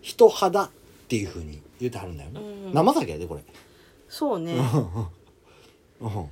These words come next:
Speaker 1: 生酒か、
Speaker 2: でも実際飲んで、
Speaker 1: 一尾かぐらい。うん。
Speaker 2: あの、その、冷酒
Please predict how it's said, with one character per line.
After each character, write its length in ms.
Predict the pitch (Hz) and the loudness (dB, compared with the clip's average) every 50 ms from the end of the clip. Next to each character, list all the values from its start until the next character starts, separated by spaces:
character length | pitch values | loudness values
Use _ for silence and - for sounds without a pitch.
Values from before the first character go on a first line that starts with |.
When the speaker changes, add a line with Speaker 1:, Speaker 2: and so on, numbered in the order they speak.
| - - | -12 -6
Speaker 1:
生 260 | - 147 175 220 269 277 | -2 0 0 0 0 0
酒 120 | 190 139 | 0 0
か、 60 | - | 4
Speaker 2:
で 100 | 294 339 | 4 6
も 260 | 320 311 330 320 - - | 6 6 6 6 4 4
実 120 | 311 330 - - 370 | 2 0 0 0 2
際 60 | 359 392 | 4 4
飲 40 | |
ん 40 | 370 | 4
で、 100 | 294 185 | 4 2
Speaker 1:
一 160 | 180 165 170 | 2 2 2
尾 40 | 139 | 4
か 120 | 165 156 151 | 6 6 6
ぐ 100 | 151 151 | 6 4
ら 140 | 127 90 | 2 2
い。 100 | - - - - | 0 -4 -10 -8
う 80 | 143 | -6
ん。 260 | 156 135 104 82 80 85 - | -4 -4 -4 -6 -8 -10 -8
Speaker 2:
あ 100 | 208 226 | -6 -6
の、 300 | 220 214 202 196 185 - - _ - - | -4 -4 -4 -6 -8 -8 -12 _ -20 -20
そ 180 | - - - 208 | -14 -12 -8 -6
の、 300 | 208 202 190 190 - - - - _ _ _ _ _ _ _ _ _ _ _ _ _ _ _ - | -4 -2 -2 -4 -4 -8 -14 -20 _ _ _ _ _ _ _ _ _ _ _ _ _ _ _ -8
冷 360 | 202 196 233 226 220 226 233 | -4 0 2 2 2 2 0
酒 320 | 226 - - - 285 427 | -2 -6 -6 -4 -4 -4